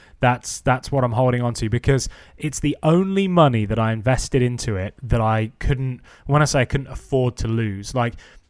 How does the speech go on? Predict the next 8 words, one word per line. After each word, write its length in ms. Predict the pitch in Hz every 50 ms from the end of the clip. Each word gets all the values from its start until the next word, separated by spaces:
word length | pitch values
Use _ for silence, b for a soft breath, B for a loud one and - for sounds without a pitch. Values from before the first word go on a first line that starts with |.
| _ -
every 360 | 156 160 160 180 190 190 -
other 300 | - 156 151 143 160 151
penny 500 | - - - - - 156 143 123 113 107
that 140 | 95 107 107
I 120 | 107 110
put 200 | 110 - 113 110
into 240 | 117 117 110 - -
crypto 600 | - - 131 123 - - - 113 98 90 101 113